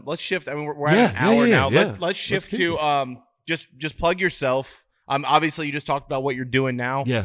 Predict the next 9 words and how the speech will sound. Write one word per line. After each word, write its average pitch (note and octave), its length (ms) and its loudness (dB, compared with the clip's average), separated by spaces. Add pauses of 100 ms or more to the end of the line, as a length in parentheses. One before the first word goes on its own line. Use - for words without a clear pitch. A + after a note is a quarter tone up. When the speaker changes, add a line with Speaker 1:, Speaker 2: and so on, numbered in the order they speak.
Speaker 1:
Plug F3 200 0
yourself. D3 320 -4
Where D#3 220 -2
can D3 340 -8 (100)
the B2 80 -12
listeners C#3+ 520 -8
find C#3+ 440 -8
you? C3+ 420 -8 (400)
Um, A#2 500 -6